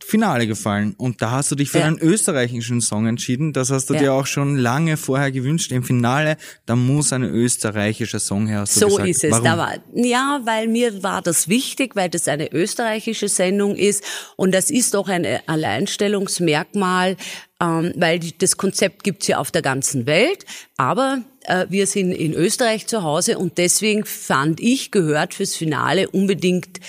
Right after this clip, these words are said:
Speaker 2: gehören da auch ein paar österreichische Hits mit rein. Und da wollte halt ich auch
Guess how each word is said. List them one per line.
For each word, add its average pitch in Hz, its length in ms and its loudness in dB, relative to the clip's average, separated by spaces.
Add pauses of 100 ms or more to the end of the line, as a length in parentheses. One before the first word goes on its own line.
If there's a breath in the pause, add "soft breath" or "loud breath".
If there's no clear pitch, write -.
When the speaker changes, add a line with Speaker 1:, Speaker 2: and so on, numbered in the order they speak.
(280 loud breath)
Speaker 2:
gehören 156 360 2
da 180 100 4
auch - 200 -2
ein - 60 -20
paar 127 240 0
österreichische 175 760 0
Hits 160 360 0
mit 254 220 -4
rein. 190 300 0
Und 190 180 0
da 165 120 0
wollte 165 320 2
halt 151 220 0
ich - 280 -4
auch 156 300 0